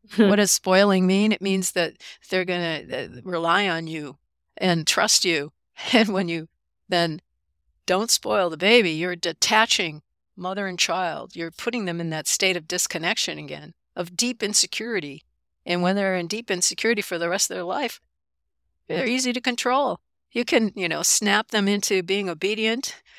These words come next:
Speaker 2: or, you know, snap them into triggering, and then you shape what they're triggered about,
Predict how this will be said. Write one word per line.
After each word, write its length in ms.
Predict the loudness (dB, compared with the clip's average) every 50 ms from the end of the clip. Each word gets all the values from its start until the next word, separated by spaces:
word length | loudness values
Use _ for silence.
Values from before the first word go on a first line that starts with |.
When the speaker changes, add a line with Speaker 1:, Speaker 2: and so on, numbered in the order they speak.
| -20 _ _
Speaker 2:
or, 340 | -6 -4 -2 -2 -2 -2 -4
you 200 | -4 -4 -4 -4
know, 180 | -4 -4 -2
snap 440 | 2 2 2 2 0 -2 -2 -2 -4
them 120 | -6 -6 -6
into 180 | -4 -4 -4 -4
triggering, 720 | -2 -2 -2 -2 -2 -2 -4 -4 -4 -4 -4 -6 -8 -12 _ -4
and 160 | -4 -2 -2
then 140 | -2 -2 -2
you 120 | -4 -2
shape 400 | 0 2 2 2 2 0 -2 -4 _ _
what 200 | -10 -10 -10 -8
they're 220 | -8 -8 -8 -8 -6
triggered 380 | -8 -6 -4 -4 -2 -2 -4
about, 420 | -4 -4 -4 -4 -2 -2 -4 -6